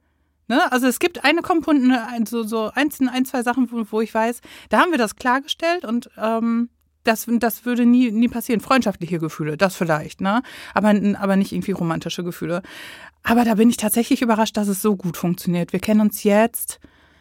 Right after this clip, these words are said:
ich glaube, vier Monate, drei Monate. Find, fand, fand ich auch total überraschend, weil ich eben auch nur die anderen Geschichten kenne mit, ja, man war mal im Bett und man war sich sympathisch,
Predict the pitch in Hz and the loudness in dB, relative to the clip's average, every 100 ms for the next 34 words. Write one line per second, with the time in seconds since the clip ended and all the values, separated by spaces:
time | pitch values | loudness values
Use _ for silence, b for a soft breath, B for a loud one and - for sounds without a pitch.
0 | b _ - - 202 190 190 180 - 190 | b _ -8 0 4 4 4 0 0 2
1 | 185 180 208 214 302 - 190 208 226 262 | 4 2 0 -2 -4 -2 0 2 4 4
2 | 277 311 359 b b b b b b - | 4 2 0 b b b b b b -4
3 | - 214 202 226 208 214 247 254 220 214 | 0 2 2 2 0 2 2 2 2 -2
4 | 202 196 160 190 226 220 165 170 - 196 | -4 -4 0 2 0 0 -4 -4 0 0
5 | 196 220 214 - 254 208 185 185 180 - | 0 0 2 2 2 2 0 -2 -4 -6
6 | 196 202 208 214 208 208 B B B - | -6 -4 -2 0 2 0 B B B -8
7 | 185 208 214 180 185 190 170 160 196 320 | 0 2 2 2 0 0 0 0 0 0
8 | - B - 208 196 202 208 - 175 170 | -4 B 0 2 4 2 2 -2 -6 -2
9 | 185 196 285 302 311 | 0 0 2 0 0